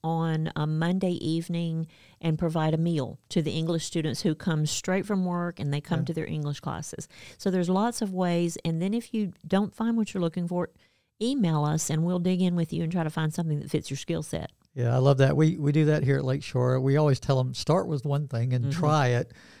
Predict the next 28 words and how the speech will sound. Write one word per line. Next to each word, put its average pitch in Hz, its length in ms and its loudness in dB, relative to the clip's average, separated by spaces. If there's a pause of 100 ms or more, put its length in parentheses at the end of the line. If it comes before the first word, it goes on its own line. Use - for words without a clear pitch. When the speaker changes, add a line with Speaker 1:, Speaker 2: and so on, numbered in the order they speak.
(120)
Speaker 2:
If 131 140 0
that's 180 240 4
not 202 160 4
the 165 80 -2
right 170 260 2
fit, 151 320 2
we'll 143 140 4
help 151 220 0
you 135 80 0
find 127 300 -2
something 120 360 -6
else." 107 180 -2
Speaker 1:
That's 143 180 -8
right. 147 120 -4
Speaker 2:
Uh, 127 60 -4 (420)
Speaker 1:
That's 113 180 0
Speaker 2:
so - 60 -2
Speaker 1:
right. - 100 -12 (100)
Speaker 2:
I 127 100 0
love 143 300 6
that 131 180 -2
you've 120 100 -2
got 135 220 -2
some, 123 340 -2
some 131 220 0
great 156 260 4
volunteers 127 640 2
there, 123 280 2